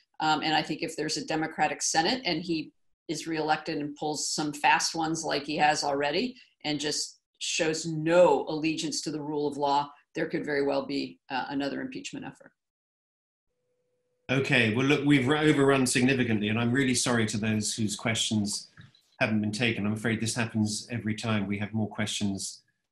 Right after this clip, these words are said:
Speaker 2: um, than our speakers have time to answer. But, um, I think we've had a fantastic session with some really interesting, uh, questions and some very stimulating answers, and we still don't know who's gonna win.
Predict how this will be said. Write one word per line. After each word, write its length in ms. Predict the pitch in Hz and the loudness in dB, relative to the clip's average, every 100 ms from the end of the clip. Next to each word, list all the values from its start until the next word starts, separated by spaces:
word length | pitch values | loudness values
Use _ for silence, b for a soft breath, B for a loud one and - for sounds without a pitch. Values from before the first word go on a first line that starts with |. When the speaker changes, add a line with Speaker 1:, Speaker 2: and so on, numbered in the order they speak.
| - | -8
Speaker 2:
um, 360 | 101 101 98 | -4 -2 -2
than 140 | 104 107 | -2 -2
our 120 | 107 | -2
speakers 680 | 107 117 107 98 92 - - | -2 -2 -2 -4 -4 -6 -8
have 200 | 110 101 | -10 -8
time 240 | - 104 98 | -4 -4 -2
to 160 | 110 | -2
answer. 380 | 107 104 - 92 | -2 -2 -4 -6
But, 240 | 90 104 - | -6 -6 -2
um, 360 | 110 104 101 104 | 0 0 0 -2
I 40 | |
think 160 | 120 135 | -2 0
we've 100 | 120 | 2
had 120 | 120 | 2
a 100 | 107 | 0
fantastic 840 | - - 117 104 123 117 - 92 - - _ _ _ _ | -4 -6 -4 -2 -2 -2 -2 -6 -8 -20 _ _ _ _
session 460 | - 123 117 - 98 | -4 0 2 2 0
with 140 | 98 | -2
some 180 | - 104 | -2 0
really 260 | 120 117 107 | 2 2 2
interesting, 640 | 107 - - 95 92 90 - | 0 -4 -4 -4 -6 -10 -12
uh, 220 | 98 92 90 90 _ _ _ _ _ _ | -10 -10 -10 -14 _ _ _ _ _ _
questions 520 | 123 117 - 101 98 | -2 -2 -2 -2 -2
and 80 | 104 | -4
some 140 | 107 | -2
very 160 | 104 107 | -2 0
stimulating 800 | - 117 104 104 98 98 92 90 _ b b b b | 0 0 0 0 -2 -4 -6 -10 _ b b b b
answers, 380 | 123 110 - 95 | -2 0 -4 -2
and 60 | 107 | -2
we 80 | |
still 180 | 113 143 | 0 2
don't 160 | 120 117 | 2 2
know 140 | 110 | 2
who's 140 | 107 104 | 2 2
gonna 180 | 101 | 0
win. 360 | 98 101 104 120 | 0 0 0 -2